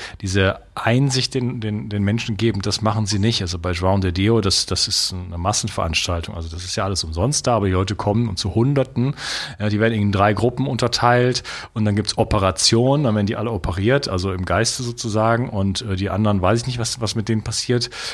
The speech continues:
Und, ähm, bei Bodo Gröning war es im Grunde genommen die reine Präsenz. Ne, also da, da wurde, ka-, da <laughs> er hat denen nicht individuell irgendetwas mitgeteilt. Da könnte man ja dann sagen, die hat denen sozusagen, also hat die Symptome wegge-, äh,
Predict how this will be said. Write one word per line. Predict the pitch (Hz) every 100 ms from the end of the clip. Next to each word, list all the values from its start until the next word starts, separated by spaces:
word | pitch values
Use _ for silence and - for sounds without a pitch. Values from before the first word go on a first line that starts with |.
| - -
Und, | 107 101 95 -
ähm, | 101 95 92 101 -
bei | 98
Bodo | 90 107 107
Gröning | 90 98 117 120
war | 113
es | 117
im | 120
Grunde | 110 113
genommen | 104
die | 98 110 98
reine | 98 107
Präsenz. | - 98 87 107 95 - - _ _ _ _ _ - 101
Ne, | 104 110
also | 101
da, | 98 98
da | 98 95
wurde, | 104 95
ka-, | -
da | 107 95
<laughs> | 95 123 - - -
er |
hat | 107 - 120
denen | 113 117 131 131
nicht | 127 131 -
individuell | 127 131 110 117 113 123
irgendetwas | 123 123 - 107 110 -
mitgeteilt. | 135 - 120 - 87 80 76 - -
Da | -
könnte | 120 127 131
man | 120
ja | 110
dann | 101 101
sagen, | 104 110 131
die | 120
hat | 110 123 - 110
denen | 117 120
sozusagen, | 120 117 101 107 117
also | 98
hat | 104
die | -
Symptome | 107 98 120 131 131
wegge-, | 131 123 -
äh, | - 127 117